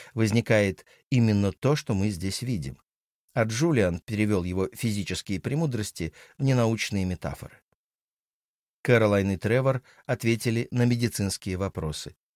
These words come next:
И всё это время Вейгард пребывал в оцепенении. А ужас неудержимым цунами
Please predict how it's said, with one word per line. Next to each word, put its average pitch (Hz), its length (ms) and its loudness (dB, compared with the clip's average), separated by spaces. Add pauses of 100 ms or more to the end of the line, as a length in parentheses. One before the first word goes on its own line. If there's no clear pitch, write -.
(380)
И 107 80 -6
всё - 240 -2
это 104 240 -2
время 92 380 -2
Вейгард 90 440 -6
пребывал 90 420 -4
в 87 80 -8
оцепенении. 85 840 -8 (480)
А 117 180 4
ужас 127 520 2
неудержимым 110 920 2
цунами 101 640 -2